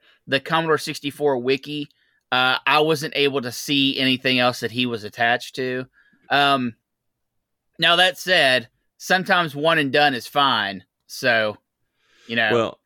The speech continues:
Speaker 1: <laughs>
Speaker 2: this, this was a
Speaker 1: Oh,
Speaker 2: winner.
Speaker 1: no, I take that back. Apparently, he was attached to, uh, three other games. Looks like, uh,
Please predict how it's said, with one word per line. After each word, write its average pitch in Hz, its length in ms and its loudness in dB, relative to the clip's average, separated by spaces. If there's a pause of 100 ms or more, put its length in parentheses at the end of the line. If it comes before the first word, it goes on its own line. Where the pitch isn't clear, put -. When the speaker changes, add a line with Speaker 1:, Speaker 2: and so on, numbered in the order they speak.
Speaker 1:
<laughs> 190 160 0
Speaker 2:
this, 214 380 0
this 214 240 -2
was 165 160 -2
a - 20 4
Speaker 1:
Oh, 139 40 2
Speaker 2:
winner. 247 420 4
Speaker 1:
no, 240 180 4
I 208 100 4
take 240 280 -2
that 220 160 2
back. 190 340 2 (160)
Apparently, 226 600 0
he 220 140 -2
was 208 340 2
attached 190 580 0
to, 160 400 2 (400)
uh, 147 220 4
three 226 360 0
other 226 180 2
games. 190 600 -2 (220)
Looks 220 280 0
like, 202 380 2
uh, 147 260 4